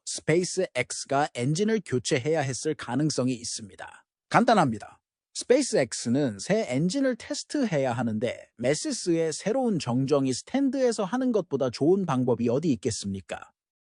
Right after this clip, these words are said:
우주선 삼십만이 메시의 새로운 손님은 아닙니다. 십팔 일 밤에는 메가베이에서 조립된 새 부스터 테스트 탱크가 메시로 옮겨졌고,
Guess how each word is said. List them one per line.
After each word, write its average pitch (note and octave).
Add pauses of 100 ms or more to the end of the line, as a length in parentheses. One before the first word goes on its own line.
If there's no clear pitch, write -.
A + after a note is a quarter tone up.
(280)
우주선 E3+
삼십만이 D3+
메시의 B2+
새로운 D3
손님은 B2+
아닙니다. A2 (300)
십팔 B2+
일 B2+
밤에는 C3
메가베이에서 C#3+
조립된 C#3
새 F3+
부스터 -
테스트 B2
탱크가 B2 (120)
메시로 B2+
옮겨졌고, C3+